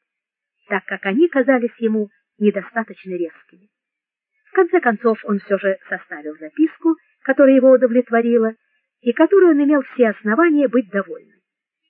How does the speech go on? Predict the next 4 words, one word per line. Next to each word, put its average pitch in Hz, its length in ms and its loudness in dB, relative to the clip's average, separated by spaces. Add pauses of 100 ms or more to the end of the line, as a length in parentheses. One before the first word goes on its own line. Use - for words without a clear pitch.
Она 311 220 2
гласила: - 540 -4 (800)
«Знайте 320 380 0
себе - 280 -16